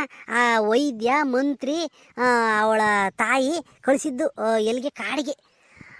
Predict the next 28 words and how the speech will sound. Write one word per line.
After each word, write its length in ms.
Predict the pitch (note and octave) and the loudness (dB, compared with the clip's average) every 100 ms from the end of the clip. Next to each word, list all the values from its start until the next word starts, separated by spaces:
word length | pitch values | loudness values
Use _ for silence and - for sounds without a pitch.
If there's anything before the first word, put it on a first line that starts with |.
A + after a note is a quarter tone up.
| - | -6
ಆವಾಗ 300 | G#3 C4 D4 | -2 2 2
ಇವ್ರನ್ನ 340 | D4+ D#4 D4 | 2 2 0
ಸಾ-, 680 | B3+ B3 A#3 A3 G#3+ G3+ G3 | 0 2 4 4 4 2 0
ಸಾಯಿಸ್ಬಿಟ್ರೆ, 1000 | - B3+ D#4+ B3+ D4 F4+ F4 D4 - - C4+ | -2 -2 -2 -4 -4 0 2 0 -4 -10 -2
ಆ, 560 | C#4 C#4 C4+ C4 B3 | 0 2 2 2 2
ಇವು 440 | A#3+ A#3 A3+ G#3+ G#3 | 2 0 0 -2 0
ಮಣಿಕಂಠ 420 | C4+ D#4+ D#4+ D4 | 0 2 0 -2
ಹೆಂಗೂ 180 | D4+ D4+ | 0 2
ವಾಪಸ್ 360 | D4 D#4+ D4+ | 2 2 -2
ಬರಲ್ಲ, 260 | C4 C#4+ D4 E4+ - - | 2 2 2 -2 -6 -2
ನನ್ನ 160 | B3+ D4+ | 2 2
ಮಗನೇ 280 | D4+ D4+ C#4+ | 0 0 0
ರಾಜ 280 | B3 C4 C#4+ | 0 0 -2
ಆಗ್ತಾನೆ 260 | - C#4+ | -4 -6
ಅಂತ 180 | C#4+ B3 G#3+ | -4 -4 -4
ಆಸೆಗೆ 680 | C4 - E4 F4 - - - | -4 -4 -2 -2 -4 -14 -6
ರಾಣಿ 280 | A3+ B3+ C#4 | -4 -2 0
ಹಂಗೆ 120 | C4 | 0
ಮಾಡಿರ್ತಾಳೆ. 720 | A#3 A#3 A#3 A#3+ G#3+ - _ G3+ G3+ | 0 -2 -4 -6 -6 -14 _ -10 -6
ಆದ್ರೆ 440 | A3+ C#4+ D4 A3+ C4 _ - _ G#3+ | -4 -2 0 -2 -6 _ -20 _ -4
ನಮ್ಮ 200 | A3 G#3+ | -2 0
ಅಯ್ಯಪ್ಪ 280 | A#3+ C#4+ - | 0 0 0
ಸ್ವಾಮಿ 240 | C4+ C4 | -2 -2
ಹಂಗಲ್ಲ, 380 | A#3+ C4 C4+ C#4 C4+ - | -2 0 0 0 -2 -6
ಶಕ್ತಿವಂತ, 680 | - G3 - D4 C#4+ C#4+ - C#4 B3+ _ - | -8 -8 -6 -4 -2 -2 -2 -4 -6 _ -6
ಆ, 200 | A3 C4+ | -4 -4
ದೇವ್ರಿಂದ 520 | F#3 G3+ C4+ C#4 C#4+ | -2 0 0 0 0
ಹುಟ್ರನಲ್ವೇ 800 | C#4 C4+ C#4 C#4 C4+ B3 C#4 E4+ | 0 -2 -4 -2 -2 -2 -2 -4